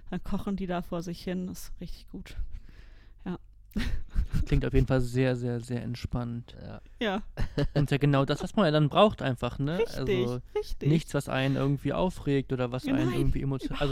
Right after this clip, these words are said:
Speaker 1: überhaupt
Speaker 2: ich merke
Speaker 1: nicht.
Speaker 2: auch so, ich, ich kann auch nichts mehr gucken, was mich irgendwie emotional berührt, weil es ist viel zu anstrengend.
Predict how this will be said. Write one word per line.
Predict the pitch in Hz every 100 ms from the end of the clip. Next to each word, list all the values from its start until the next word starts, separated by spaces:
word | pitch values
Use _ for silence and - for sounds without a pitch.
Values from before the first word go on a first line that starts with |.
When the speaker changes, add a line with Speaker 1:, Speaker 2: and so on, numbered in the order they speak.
| 139
Speaker 1:
überhaupt |
Speaker 2:
ich | 165 175
merke | 196 -
Speaker 1:
nicht. | 175
Speaker 2:
auch |
so, | 147 156 156 - - - -
ich, | 147 - -
ich | 151 -
kann | - 156 156
auch | 139
nichts | 175 -
mehr | 170
gucken, | 160 175 -
was | 151 -
mich | 151
irgendwie | - 139 -
emotional | 151 151 - 143 139 147
berührt, | 139 127 160 180 -
weil | 135
es | -
ist | -
viel | -
zu | -
anstrengend. | - 165 - - 147 139 131